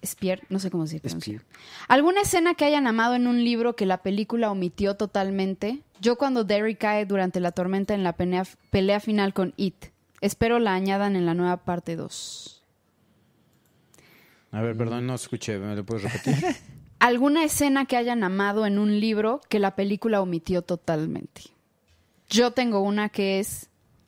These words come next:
Speaker 1: en El Príncipe Mestizo, la batalla de Hogwarts.
Speaker 3: Ujú.
Speaker 1: Así,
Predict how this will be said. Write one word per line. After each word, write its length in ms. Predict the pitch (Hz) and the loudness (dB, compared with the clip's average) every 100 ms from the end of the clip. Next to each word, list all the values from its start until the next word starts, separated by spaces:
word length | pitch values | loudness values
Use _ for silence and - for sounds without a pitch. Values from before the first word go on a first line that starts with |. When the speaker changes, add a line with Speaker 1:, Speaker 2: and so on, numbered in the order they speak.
| _ _ _ - - _ - | _ _ _ -20 -20 _ 0
Speaker 1:
en 200 | 196 190 | 2 4
El 520 | 185 185 180 180 175 _ - | 2 2 2 0 -2 _ 0
Príncipe 480 | 233 233 233 208 | 2 2 0 0
Mestizo, 640 | 180 180 - 208 - 214 - - | 0 -2 -2 -2 0 -2 -4 -2
la 140 | 196 | 0
batalla 440 | 190 190 214 208 202 | 0 0 0 2 0
de 80 | 180 | 0
Hogwarts. 720 | 185 165 - 185 - - - | -2 -2 -4 -12 -14 -14 -10
Speaker 3:
Ujú. 400 | 90 85 101 90 - - - - - _ _ _ _ _ _ _ | -8 -8 -10 -14 -14 -20 -20 -20 -20 _ _ _ _ _ _ _
Speaker 1:
Así, 580 | - 196 214 208 190 175 | -6 -2 0 0 -2 -6